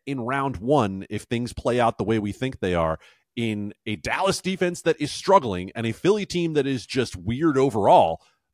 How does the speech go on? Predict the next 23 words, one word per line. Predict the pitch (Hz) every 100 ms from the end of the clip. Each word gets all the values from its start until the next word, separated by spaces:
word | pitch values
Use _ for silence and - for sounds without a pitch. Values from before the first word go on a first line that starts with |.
| _ _ _ -
I | 339
don't | 415 -
think | 269 226
that | 175
they're | 170 180
a | 147
team | 170 165
that | 135
I | 123 135
would | 120
be | 131
against | 117 123 113 -
taking | 120
the | 107
points | - 120 -
with | 101 85 - -
in | 98 92 90
the | 92
first | 98 -
round | 95 80
of | 78
the |
playoffs. | 85 69 64 -